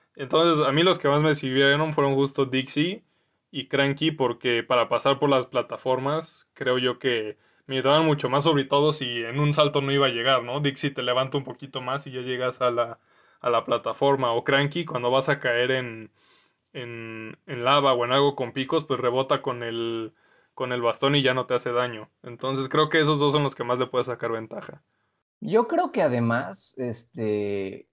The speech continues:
Speaker 2: como comentando un poquito de la dificultad del juego y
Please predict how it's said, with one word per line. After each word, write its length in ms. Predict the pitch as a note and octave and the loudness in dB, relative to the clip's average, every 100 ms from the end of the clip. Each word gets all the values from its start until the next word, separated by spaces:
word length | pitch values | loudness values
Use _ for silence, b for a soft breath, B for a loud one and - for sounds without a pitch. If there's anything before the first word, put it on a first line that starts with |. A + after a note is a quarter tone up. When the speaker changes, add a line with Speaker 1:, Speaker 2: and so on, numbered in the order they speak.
| _ | _
Speaker 2:
como 400 | B2 B2+ B2+ B2 | -4 0 0 0
comentando 600 | C#3 C3 C3+ D#3+ E3+ E3+ | 0 0 0 0 0 -2
un 220 | F3 F3 | -4 -6
poquito 460 | D#3 - C3+ D#3 C3+ | -10 -10 -10 -6 -6
de 100 | G#2+ | -4
la 100 | G#2+ | -4
dificultad 600 | G#2 A2+ - A2+ A2 A#2+ | -6 -12 -14 -10 -4 -4
del 160 | A#2+ A2 | -4 -8
juego 460 | - A2+ A2 A#2 | -4 -4 -2 -2
y 140 | G#2+ | -2